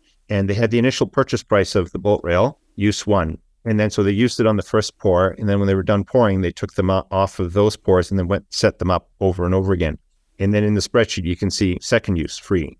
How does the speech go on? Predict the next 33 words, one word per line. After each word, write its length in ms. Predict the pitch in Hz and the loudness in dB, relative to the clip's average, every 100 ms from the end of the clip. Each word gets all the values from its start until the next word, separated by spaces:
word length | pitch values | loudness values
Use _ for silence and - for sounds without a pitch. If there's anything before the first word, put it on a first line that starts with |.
| _ | _
third 200 | 104 98 | 0 0
use 200 | 73 - | -2 -8
free, 400 | - 104 73 57 | -2 0 0 -6
fourth 340 | - 98 - | -4 -4 -2
use 180 | 80 - | -8 -8
free. 380 | - 107 80 - | -4 -2 -2 -2
But 160 | 98 - | -4 0
they're 120 | 107 | 2
also 280 | 110 - 110 | 2 4 2
eliminating 680 | 104 104 98 98 95 98 - _ _ - | 2 0 0 0 -2 -4 -8 _ _ -4
huge 280 | 135 147 | 0 0
amount 220 | 117 107 92 | 2 2 0
of 120 | 95 | -2
labor. 440 | 87 85 95 131 _ _ _ | -2 0 -2 -2 _ _ _
They 140 | 107 | 0
had 220 | 101 120 101 | 2 0 2
budgeted 600 | 117 107 113 110 104 107 _ _ | 0 0 0 0 0 -8 _ _
an 180 | 113 101 | -6 -4
hour 300 | 113 117 123 | 0 2 2
per 180 | 120 110 - | 0 -10 -4
file 240 | 110 104 | 0 0
cap 420 | 104 107 95 - | 0 -2 -2 -4
to, 140 | - 104 | -4 -2
you 260 | 95 95 | 0 0
know, 80 | 104 | -2
start 300 | 90 107 - | 0 -2 0
from 100 | 110 | -4
scratch, 580 | 98 107 95 95 - - _ _ | -2 2 2 0 -4 -16 _ _
measure, 360 | 113 107 107 95 | 0 0 2 -2
cut, 280 | - 98 92 | 0 0 0
assemble 380 | - 98 95 | -2 0 2
these 180 | 92 90 | 0 -2
templates, 440 | - 95 - 95 | -2 -4 0 -2